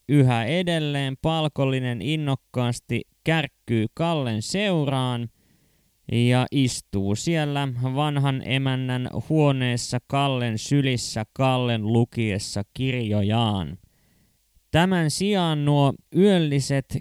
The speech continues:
kädestä pitelyt kuitenkin loppuvat, eli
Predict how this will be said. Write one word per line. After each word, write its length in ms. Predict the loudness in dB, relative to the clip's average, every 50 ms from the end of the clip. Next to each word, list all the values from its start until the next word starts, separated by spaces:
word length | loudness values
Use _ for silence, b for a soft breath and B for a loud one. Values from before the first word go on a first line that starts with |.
| -6 _
kädestä 640 | 0 2 2 2 2 0 -2 -2 -4 -4 -4 -4 -4 -4 -2
pitelyt 540 | -4 -4 -4 -2 -2 0 2 2 2 0 0 -2 -10 -4
kuitenkin 760 | 0 0 0 0 -2 -4 -8 -8 -8 -8 -8 -8 -6 -6 -6 -8 -6
loppuvat, 840 | -4 -2 0 2 2 0 0 _ _ _ -4 -4 -2 0 0 -2 -2 _ -8
eli 460 | -6 -4 -2 -2 -2 -2 -2 -2 -4